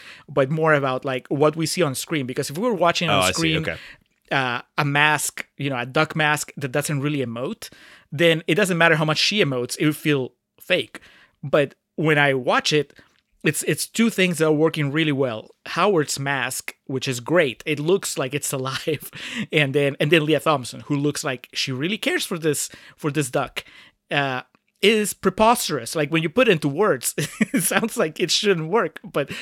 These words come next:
Speaker 1: when you're watching it, they're happening. I'm like, I'm, I believe it. She's sad. She's gonna miss him. <laughs> She's, she, she really believes that he's dead, and, and she's heartbroken. I mean, that's, uh, it's not recognized enough, I think, when people talk about it, that,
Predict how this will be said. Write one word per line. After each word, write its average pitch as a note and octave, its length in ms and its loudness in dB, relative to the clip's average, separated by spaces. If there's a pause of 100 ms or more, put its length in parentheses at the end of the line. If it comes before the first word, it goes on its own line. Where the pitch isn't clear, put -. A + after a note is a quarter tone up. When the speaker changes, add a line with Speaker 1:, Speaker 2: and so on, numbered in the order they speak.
Speaker 1:
when F3 200 2
you're E3 140 8
watching F#3 360 2
it, D#3+ 80 0
they're E3+ 140 2
happening. G#3 360 -2
I'm C4 140 -6
like, D#4 260 -6 (440)
I'm, A#3+ 200 2 (120)
I D#3+ 120 0
believe G3 380 -2
it. G#3+ 80 0
She's E3 200 -2
sad. G3+ 460 0 (240)
She's G3 200 -4
gonna A3 180 6
miss A#3 320 2
him. D3 240 0 (320)
<laughs> D4+ 320 -10
She's, G3+ 500 -4
she, G3 480 -4
she F#3+ 240 -2
really G#3+ 240 0
believes F#3 280 0
that F#3+ 80 -2
he's E3 220 -4
dead, G3 260 2
and, D#3 200 -2
and D3 200 -4
she's - 260 -4
heartbroken. F3 640 0
I - 20 -6
mean, E3+ 120 -6
that's, G#3+ 280 -4 (440)
uh, C#3 400 0 (800)
it's E3 240 -4
not G3+ 160 4
recognized D#3 440 0
enough, C3+ 220 -6
I C3 60 -6
think, B2+ 160 -8
when B2+ 100 -8
people C#3+ 200 -8
talk C3+ 220 -6
about B2 240 -8
it, A#2+ 120 -12
that, B2 140 -8